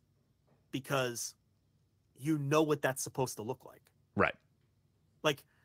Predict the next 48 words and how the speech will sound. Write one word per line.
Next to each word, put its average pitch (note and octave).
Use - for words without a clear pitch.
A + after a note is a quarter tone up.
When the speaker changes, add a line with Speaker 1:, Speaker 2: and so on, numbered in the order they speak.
Speaker 1:
you A3
know, D#3
like, E3+
you F3
can D#4+
put A#3
on G#3+
a D#3
Bulls E3
game -
Speaker 2:
Yeah, D3
oh, C3+
that's D3
Speaker 1:
as -
a -
Speaker 2:
exactly C#3+
Speaker 1:
Bulls D3
Speaker 2:
what B2
I -
did. A#2
I F#2
put C3+
on C3
a B2+
Bulls G#2+
game, G#2+
and F#2
I F2+
tweaked A2
that G2
thing F#2+
the G2
entire A2
game. F2+
It E2+
was, F2+
like, G2+
the F2+
opening B2+
tip, G#2
and F#2+
I -
was E2+
like, F2
"This -
is D#2+
all D#2+
fucked. F2+